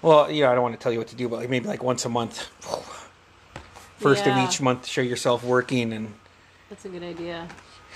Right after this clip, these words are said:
Speaker 1: or even just, uh, recording each spot, <laughs> you know, then you could
Speaker 2: Yeah.
Speaker 1: see even
Speaker 2: I wonder if I,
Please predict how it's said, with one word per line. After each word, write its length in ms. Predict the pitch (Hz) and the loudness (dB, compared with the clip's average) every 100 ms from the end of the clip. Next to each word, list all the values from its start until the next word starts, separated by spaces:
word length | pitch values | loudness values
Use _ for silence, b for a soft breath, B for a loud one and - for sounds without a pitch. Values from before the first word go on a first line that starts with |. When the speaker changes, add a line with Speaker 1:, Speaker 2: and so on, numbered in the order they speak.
| B | B
Speaker 1:
or 100 | - 151 | 6 8
even 280 | 160 151 | 8 6
just, 340 | 143 156 151 - | 6 4 4 6
uh, 340 | 139 131 127 123 - | 8 8 6 2 -10
recording 560 | 139 131 - 147 139 127 127 | -14 -10 -6 -4 -6 -10 -14
each 200 | 123 - | -16 -16
spot, 460 | - - 127 - - | -6 4 4 4 -4
<laughs> 120 | 180 | -2
you 300 | 165 - 139 | -2 0 2
know, 200 | 123 123 | 4 4
then 180 | 127 127 | 4 0
you 60 | 127 | -2
could 180 | 107 - - - B B B B | -6 -12 -20 -20 B B B B
Speaker 2:
Yeah. 500 | 208 208 196 185 180 | 0 4 4 2 -2
Speaker 1:
see 220 | - 143 | -4 0
even 420 | 131 127 120 120 101 B B B B B B - - 190 | 2 2 0 -2 -8 B B B B B B -20 -20 -16
Speaker 2:
I 40 | |
wonder 180 | 233 320 | -10 -8
if 140 | 311 | -8
I, 140 | 220 | -8